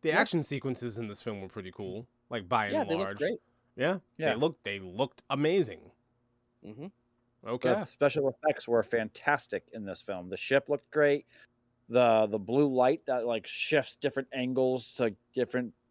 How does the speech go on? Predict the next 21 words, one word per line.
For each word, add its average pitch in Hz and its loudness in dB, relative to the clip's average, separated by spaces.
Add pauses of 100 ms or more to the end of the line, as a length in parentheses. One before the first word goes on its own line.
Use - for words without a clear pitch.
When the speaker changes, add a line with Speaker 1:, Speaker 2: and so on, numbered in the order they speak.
(300)
Speaker 2:
was 127 0
pretty 143 2
Speaker 3:
The 123 -2
Speaker 2:
cool 135 4
Speaker 3:
scanning, 127 2
Speaker 2:
looking. 127 -6 (100)
Speaker 3:
yeah. 110 -2
Speaker 2:
Yeah. 117 4 (240)
Speaker 1:
Yeah. 123 2 (480)
Speaker 2:
Um, 101 -6 (180)
the 113 -4
explosions 139 2
were 139 2
great. 135 0 (400)
The 139 2
special 156 4
effects, 135 2
like, 131 -6
with 131 -4
his 127 0
arm, 127 0